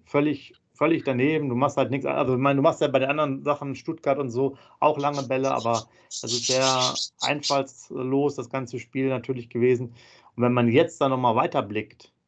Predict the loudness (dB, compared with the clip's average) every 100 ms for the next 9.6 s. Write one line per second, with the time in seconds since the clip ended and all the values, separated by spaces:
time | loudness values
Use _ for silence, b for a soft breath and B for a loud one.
0 | -4 -2 0 2 0 0 -2 -2 -4 -4
1 | -4 -4 -2 2 2 2 -4 -10 -10 -6
2 | -6 -6 _ _ _ _ _ _ _ _
3 | _ -6 0 0 2 2 2 0 -4 -2
4 | 0 2 0 0 0 0 0 -2 -2 -2
5 | 0 0 0 -2 -2 -2 -4 -6 -4 -4
6 | -4 -6 0 0 2 -4 -2 0 0 -4
7 | -6 -10 -4 -2 -2 -4 -2 0 0 -2
8 | -4 -4 -6 -6 -6 -4 -4 -4 -2 -2
9 | -2 -2 0 -2 -4